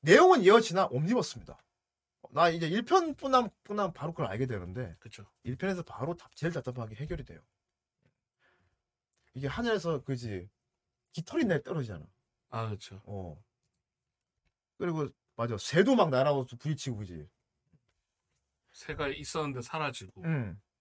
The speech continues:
Speaker 1: 그러다가 이제 노조미 얘가 용기를 낸단 말이야. 얘는 진눈에 보이니까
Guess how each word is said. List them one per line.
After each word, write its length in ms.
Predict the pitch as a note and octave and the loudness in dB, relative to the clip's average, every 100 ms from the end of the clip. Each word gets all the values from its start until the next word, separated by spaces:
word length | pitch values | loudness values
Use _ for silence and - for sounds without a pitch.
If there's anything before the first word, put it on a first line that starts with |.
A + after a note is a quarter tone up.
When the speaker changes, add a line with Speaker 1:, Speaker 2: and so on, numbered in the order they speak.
| _ _ _ _ _ _ _ _ _ _ _ _ _ - | _ _ _ _ _ _ _ _ _ _ _ _ _ 4
Speaker 1:
그러다가 420 | G#3+ C#4 C#4+ B3+ | 8 10 12 10
이제 180 | G3 F#3 | 8 6
노조미 400 | E3 G3+ A3+ E3+ | 4 2 2 2
얘가 260 | D3 D#3 C3+ | 4 6 6
용기를 320 | C#3+ D#3+ G3+ | 4 0 0
낸단 240 | C#3 A#2 A2 | 2 0 -4
말이야. 220 | F2 F2 | -6 4
얘는 360 | E3 A#3+ B3 D3 - | 6 8 6 4 -6
진눈에 320 | G#3 C4 B3 | 2 4 4
보이니까 640 | D3 F#3+ C4 F#3 G#2 E2 | 4 2 2 0 -4 -6